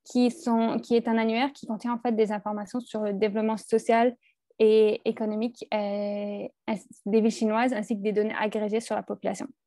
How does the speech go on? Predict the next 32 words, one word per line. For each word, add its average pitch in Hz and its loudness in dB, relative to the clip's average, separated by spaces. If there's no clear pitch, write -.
Et 220 8
c'est 214 2
des 208 4
données 214 0
sur 214 -8
six - -6
cent 233 2
cinquante-cinq, 208 -6
euh, 208 -2
villes 202 -4
chinoises. - -8
Au - 4
total, 277 4
euh, 214 4
il 214 4
y 214 2
a 208 2
à 208 -2
peu 214 -12
près, 247 -4
euh, 208 -6
un 220 -4
peu 208 -8
plus 247 -4
de 240 -12
six - -8
cent 226 -4
soixante 226 -2
villes 214 0
en 208 -10
Chine. 214 -12
Ah, 254 4